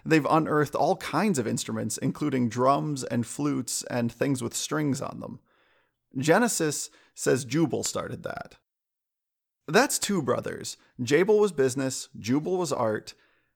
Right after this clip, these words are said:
and then there was their half-brother, Tubal-Cain, and he did science and technology. Tubal-Cain was Lamech's son from his second wife. Genesis describes him as, quote,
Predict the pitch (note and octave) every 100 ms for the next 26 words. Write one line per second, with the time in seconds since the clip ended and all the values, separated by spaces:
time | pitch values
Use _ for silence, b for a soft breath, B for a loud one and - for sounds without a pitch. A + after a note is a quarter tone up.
0 | _ _ D3 G3 A#3+ G#3+ F3 C#3+ C3 C#3
1 | B2+ - - - - - A#2 - - E3+
2 | C#3 C3 A#2+ A#2 - - - _ _ _
3 | - F3 - A3+ G3+ G3 F3+ E3+ D#3+ b
4 | b b - D3 C#3 B2+ A#2+ A2+ A2+ G#2
5 | A2 A2 - - - - _ _ _ _
6 | _ _ _ _ - B3+ B3 - D#3 D3+
7 | C3+ C#3 C#3+ C3 - - B2 A#2+ A2+ G#2+
8 | - B2+ - - G2+ - A#2 - _ _
9 | D#3+ F3+ F3+ E3+ - C3+ D3 C3+ C3 B2+
10 | B2 A2+ - D#3+ D#3+ -